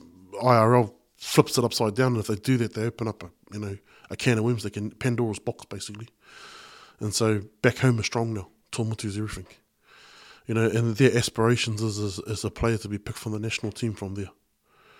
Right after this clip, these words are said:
It's good to have goals and visions. I mean, uh, who would, who would have picked them to come play in the P Y C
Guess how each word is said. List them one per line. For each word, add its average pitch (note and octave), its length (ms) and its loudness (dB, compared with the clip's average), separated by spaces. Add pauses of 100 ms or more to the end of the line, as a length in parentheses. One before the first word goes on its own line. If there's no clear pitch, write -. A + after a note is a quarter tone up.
(640)
It's A#2+ 120 -2
good F#3 180 4
to C#3 60 4
have D3 160 8
goals F3 500 4
and A2+ 100 -4
visions. D#3 480 4
I A2 40 0
mean, A2 180 -2
uh, F#2+ 260 -10 (1160)
who D3+ 100 6
would, C3+ 140 6
who C#3+ 120 4
would C#3+ 100 8
have B2 100 6
picked - 180 12
them D3+ 180 6
to - 100 -8
come C3+ 180 2
play C#3+ 140 2
in C3 60 4
the A#2 80 0
P C#3+ 120 0
Y B2 140 0
C - 280 -8